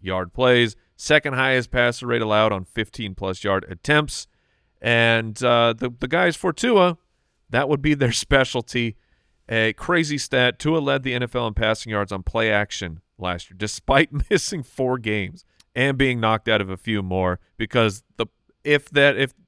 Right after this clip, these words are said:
anyone bites just a little nibble on play action, that's a free huge play for Tyreek or Waddle.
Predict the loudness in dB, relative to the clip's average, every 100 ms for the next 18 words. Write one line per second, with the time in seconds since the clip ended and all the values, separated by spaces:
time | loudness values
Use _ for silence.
0 | -4 -2 2 2 6 6 6 4 -8 _
1 | _ _ _ _ 0 2 2 0 0 4
2 | 6 6 6 6 6 0 -6 _ 0 0
3 | 2 4 6 8 6 4 -2 -10 -12 _
4 | _ _ -2 0 0 -2 -4 -4 -2 0
5 | 0 0 0 0 -4 0 2 2 -2 -8
6 | -4 0 0 -2 -2 0 0 -4 -6 -6
7 | -2 0 -2 -6 _ -12 -2 0 0 -2